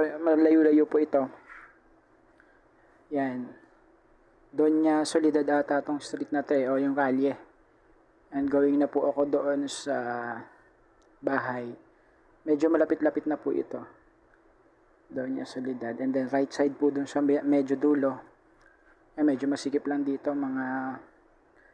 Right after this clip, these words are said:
katoks kasi maraming tricycle dito and then bikes. And then yung kalye din medyo makipot. So, kasya lang din yung halos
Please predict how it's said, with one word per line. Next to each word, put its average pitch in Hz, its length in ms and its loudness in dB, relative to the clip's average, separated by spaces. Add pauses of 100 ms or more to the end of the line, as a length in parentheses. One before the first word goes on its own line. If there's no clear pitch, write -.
(260)
katoks - 480 -4
kasi 135 240 -8 (400)
maraming 139 480 0
tricycle 139 540 -2
dito 139 240 -2
and 131 160 -2
then 135 240 -2
bikes. - 600 -2 (760)
And 143 80 -2
then 147 160 4
yung 139 80 0
kalye 143 320 4
din 135 200 4
medyo 131 680 0
makipot. 135 600 -2 (440)
So, - 160 -20
kasya 139 320 -2
lang 135 240 -2
din 139 240 0
yung 131 80 -6
halos 139 480 -4